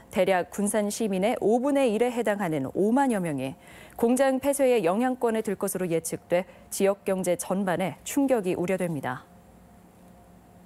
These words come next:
현대중공업 군산조선소가 문을 닫으면서 군산 지역 실업률과 고용률에 큰 변화가 있었던 것으로 나타났습니다. 통계청에 따르면 지난해 하반기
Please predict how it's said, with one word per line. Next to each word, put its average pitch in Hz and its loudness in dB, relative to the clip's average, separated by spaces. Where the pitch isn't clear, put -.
현대중공업 285 2
군산조선소가 226 0
문을 208 0
닫으면서 170 -2
군산 294 2
지역 254 2
실업률과 285 2
고용률에 208 0
큰 262 0
변화가 214 0
있었던 185 -2
것으로 160 -4
나타났습니다. 139 -4
통계청에 285 2
따르면 190 0
지난해 226 2
하반기 208 0